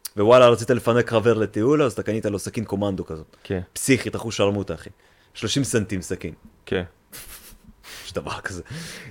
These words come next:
Speaker 1: קיצר, אחי, זה, זה ארוז, בתוך אריזה, עטוף. אתה לא זה, אבל אתה יודע, אם עושה אותך פתאום שוטר, בודק, או מי, לא יודע מאיזו סיבה, הוא לא יכול להחרים לך, אתה לא עובר פה על
Speaker 2: כן,
Speaker 1: חוק.
Speaker 2: אז למה מחבלים לא עושים את זה?
Speaker 1: כי, אה, עד שהם יתחילו להוציא את הסכין מהאריזה,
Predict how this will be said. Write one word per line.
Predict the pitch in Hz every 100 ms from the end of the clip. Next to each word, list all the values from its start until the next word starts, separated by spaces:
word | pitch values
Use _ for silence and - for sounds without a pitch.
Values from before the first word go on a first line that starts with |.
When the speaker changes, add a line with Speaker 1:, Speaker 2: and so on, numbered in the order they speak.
| - - _
Speaker 1:
קיצר, | - 147 170 165 143
אחי, | - 175 113
זה, | 104 113 117
זה | 117
ארוז, | 135 135 110
בתוך | 95 123 127
אריזה, | 117 101 95 85
עטוף. | 92 123 101 - -
אתה | -
לא | 160 147 123
זה, | 87 82 85
אבל | 87
אתה | 98
יודע, | 117
אם | 107
עושה | 95
אותך | 117 95
פתאום | 104 107
שוטר, | 92 117 180
בודק, | 104 110 165
או | 107 95 - 90 92 90
מי, | 101 101
לא | 104
יודע | 101
מאיזו | 101
סיבה, | 98 101 127 175 - -
הוא | -
לא | -
יכול | -
להחרים | 139 - 120 113 113
לך, | 98 87
אתה | 82 107
לא |
עובר | 139 143
פה | 107
על |
Speaker 2:
כן, | 98
Speaker 1:
חוק. | 95 85
Speaker 2:
אז | 82
למה | 107 117
מחבלים | 110 104 117
לא | 113
עושים | 90 85 85
את |
זה? | - 98 _ _ _ _ _ _ _ _ _ _ _ _ _ _ - _ _
Speaker 1:
כי, | 110 110 107
אה, | 107 104 101 101 101
עד | 117
שהם | 120 110
יתחילו | 104 120 110
להוציא | 104 101
את | 113
הסכין | 101 104 - 107
מהאריזה, | 101 95 92 95 104